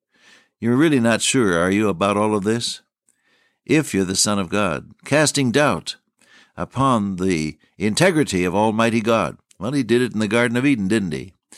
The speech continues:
He said, "I can't believe my ears. Did God, is he a repressive God? Did he tell you you can't eat everything?" And they said, "We can have every, every tree but this one tree."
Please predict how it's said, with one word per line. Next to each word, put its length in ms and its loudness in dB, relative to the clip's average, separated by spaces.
He 140 -2
said, 180 2
"I 100 4
can't 280 -2
believe 320 2
my 240 0
ears. 360 0
Did 220 -4
God, 320 0
is 180 0
he 160 2
a 60 0
repressive 640 0
God? 220 2
Did 140 -2
he 120 -2
tell 200 -2
you 60 2
you 200 4
can't 320 -4
eat 160 2
everything?" 440 -2
And 80 -4
they 60 2
said, 200 0
"We 120 0
can 140 0
have 220 2
every, 240 2
every 360 2
tree 200 0
but 180 -4
this 200 0
one 240 -2
tree." 400 -6